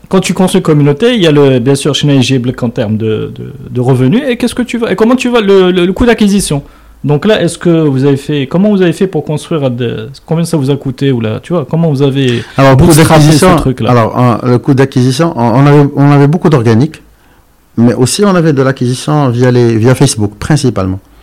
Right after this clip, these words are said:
Speaker 1: Ok.
Speaker 2: Et on était dans un coût d'acquisition qu'on a optimisé d'une manière phénoménale. On était, on était sur du zéro point zéro trois dollars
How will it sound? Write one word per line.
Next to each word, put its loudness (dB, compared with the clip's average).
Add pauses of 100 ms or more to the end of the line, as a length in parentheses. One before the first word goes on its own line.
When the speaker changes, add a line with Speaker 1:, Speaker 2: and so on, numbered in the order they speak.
(200)
Speaker 1:
Ok. -2
Speaker 2:
Et -2 (300)
on 4
était 2
dans 4
un 4
coût 0
d'acquisition 0
qu'on 0
a 0
optimisé 0
d'une 0
manière 0
phénoménale. -2
On 0
était, -4
on 2
était 0
sur -2
du 0
zéro 0
point 0
zéro 0
trois -4
dollars -4